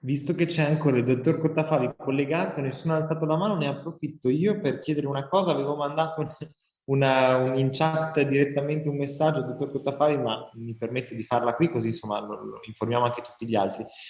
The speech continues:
Tra le varie leggi regionali di cui parlava, mh, con riferimento a quella sulle politiche giovanili, quindi rivolta, come dire, in special modo agli enti, e quindi, insomma, faccio la domanda, come dire, anche come comune con riferimento alla,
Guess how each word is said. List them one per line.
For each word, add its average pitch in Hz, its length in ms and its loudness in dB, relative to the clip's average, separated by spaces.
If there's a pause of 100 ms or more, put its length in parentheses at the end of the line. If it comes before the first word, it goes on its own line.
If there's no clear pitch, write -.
(140)
Tra 175 180 4
le 196 140 6
varie 143 680 6
leggi 127 280 2
regionali 135 340 2
di 120 100 -2
cui 135 160 -4
parlava, 117 960 0
mh, 117 300 -12
con - 100 -12
riferimento 147 360 -4
a - 20 -6
quella 143 180 0
sulle 127 220 -2
politiche 135 360 -4
giovanili, 113 720 0
quindi 110 180 -6
rivolta, 113 760 2
come 107 200 -6
dire, 104 140 -2
in 107 500 -12
special 101 520 -2
modo 110 540 2 (220)
agli 110 320 4
enti, 127 340 2
e 104 120 4
quindi, 113 160 -2
insomma, 104 180 -4
faccio 104 260 -2
la 104 60 2
domanda, 98 760 -2
come 98 120 -8
dire, 95 160 -2
anche 98 200 -6
come 101 200 -8
comune 110 440 -2
con 98 120 -4
riferimento 98 500 -6
alla, 92 260 -2